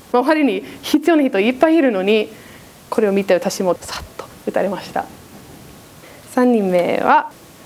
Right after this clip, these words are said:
「ついていきます。けどその前に家族にちゃんとさよならとか分かりたいな」と言ってるんですけど、農業をやってない人が多分この言葉が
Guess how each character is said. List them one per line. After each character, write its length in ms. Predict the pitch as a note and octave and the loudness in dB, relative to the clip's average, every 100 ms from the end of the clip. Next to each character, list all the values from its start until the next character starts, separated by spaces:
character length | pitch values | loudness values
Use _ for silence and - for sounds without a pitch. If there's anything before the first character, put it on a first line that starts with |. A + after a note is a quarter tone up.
| - - - | -20 -20 -12
「つ 100 | - F#4 | 0 0
い 80 | D#4 | 2
て 80 | |
い 60 | D4+ | -2
き 120 | D4 | 0
ま 340 | F#4 G4+ G4+ F#4+ | 4 4 4 0
す。 220 | - - - - - - - - - - - - | -8 -16 -20 -20 -20 -20 -20 -20 -20 -20 -20 -8
け 180 | - G#4 | 0 2
ど 180 | E4+ A#3+ | 2 0
そ 160 | D4 | 2
の 120 | D#4+ D4+ | 4 4
前 320 | B3 G#3 G#3 | 2 0 2
に 240 | D#4+ D4 - - - | 0 0 -8 -4 0
家 140 | D4+ | 2
族 260 | A#3+ A3 G#3 | 2 0 0
に 260 | D4+ D4+ - | 0 -2 -4
ち 80 | - | -2
ゃ 80 | A3+ | 0
ん 60 | |
と 340 | G#3+ F3 E3 - - - | 0 0 -2 -8 -14 -6
さ 180 | - A3 | -2 0
よ 120 | G3+ | 0
な 100 | F#3+ | 0
ら 140 | F#3+ | 0
と 140 | F#3+ F#3+ | -2 0
か 160 | F3 - | 0 0
分 80 | - | -6
か 120 | - - | -6 -6
り 80 | |
た 140 | - F3 | -8 -6
い 80 | G3 | 0
な」 160 | D4 | 0
と 280 | D#4 - - - | 0 -4 -4 -4
言 120 | G#3 | -6
っ 20 | |
て 200 | G3+ F#3 | -2 -2
る 100 | F3+ | -2
ん 60 | F3 | -6
で 80 | - | -10
す 80 | |
け 140 | - G3 | -10 0
ど、 300 | G#3+ G3+ - - - - - - - - - - - - - - - | 2 2 -2 -14 -20 -20 -20 -20 -20 -20 -20 -20 -20 -20 -20 -20 -6
農 320 | C#4 B3+ E4+ | 2 4 4
業 460 | D#4+ F4+ F4+ F4+ F4+ | 4 4 6 6 6
を 80 | E4+ | 4
や 120 | F4 | 2
っ 60 | F4+ | 2
て 100 | F4+ | 2
な 100 | B3+ | 2
い 60 | |
人 220 | A3+ G#3+ | 0 2
が 160 | A#3 A3 | 4 2
多 140 | A3+ | 0
分 180 | G3+ G3+ | -2 0
こ 140 | C4 C4 | 2 4
の 200 | B3+ B3 | 2 2
言 140 | B3+ | 0
葉 240 | A3 F#3 | 2 2
が 280 | F3 E3+ - | 2 0 -2